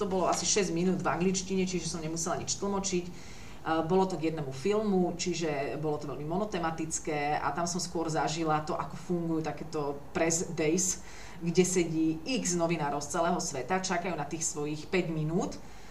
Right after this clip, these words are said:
alebo šesť a do toho po troch minútach vám začne nejaký človek s káblom v uchu už ukazovať, že už mám končiť, na čo som ja bola taká, že halo, však sme mali dohodnúť tých šesť minút, že čo ma tu už odtiaľto tlačíte.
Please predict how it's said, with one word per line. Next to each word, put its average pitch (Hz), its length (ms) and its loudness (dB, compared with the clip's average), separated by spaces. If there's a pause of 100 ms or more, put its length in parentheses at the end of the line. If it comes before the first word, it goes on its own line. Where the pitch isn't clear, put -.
(360)
alebo 151 180 0
šesť - 560 4
a 226 80 0
do 190 160 2
toho 208 560 6
po 170 320 4
troch 220 240 4
minútach 190 480 4
vám 185 80 4
začne 175 400 0
nejaký 170 240 -4
človek 175 320 0
s - 80 -2
káblom 180 400 4
v - 160 -2
uchu 180 240 2
už 165 140 -2
ukazovať, 175 420 4
že - 80 -2
už 180 80 -2
mám 180 240 4
končiť, 160 480 -4
na 165 160 -8
čo - 80 -8
som 143 160 -8
ja 139 80 -8
bola 143 240 -10
taká, - 240 -12
že 143 160 -10
halo, 139 240 -6
však 139 160 -10
sme 147 160 -8
mali 143 140 -10
dohodnúť 151 260 -6
tých - 220 -4
šesť 147 100 -6
minút, 151 320 -8
že 151 80 -10
čo 156 160 -2
ma 156 80 -2
tu - 160 -8
už 156 160 -6
odtiaľto 190 400 -4
tlačíte. 156 560 -4